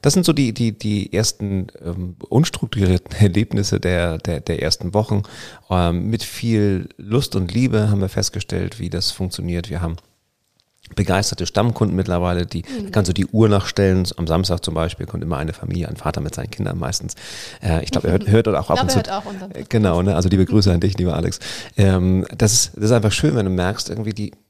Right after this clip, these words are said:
Speaker 1: ist ja das, was wir wollten. Wir wollten auf die wöchentliche Einkaufsliste kommen. Und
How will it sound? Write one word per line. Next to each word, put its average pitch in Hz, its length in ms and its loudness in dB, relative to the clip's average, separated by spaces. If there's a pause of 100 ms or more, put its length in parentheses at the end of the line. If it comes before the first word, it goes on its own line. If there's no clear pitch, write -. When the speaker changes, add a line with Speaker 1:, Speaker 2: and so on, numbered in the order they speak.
(280)
Speaker 1:
ist - 120 -6
ja 85 80 -2
das, 92 200 0
was 82 120 -6
wir 76 180 -4
wollten. 120 220 2
Wir 76 180 -4
wollten 95 240 2
auf - 140 -6
die 78 180 -6
wöchentliche 90 500 -2
Einkaufsliste - 720 -6
kommen. - 240 -8 (380)
Und 82 220 -8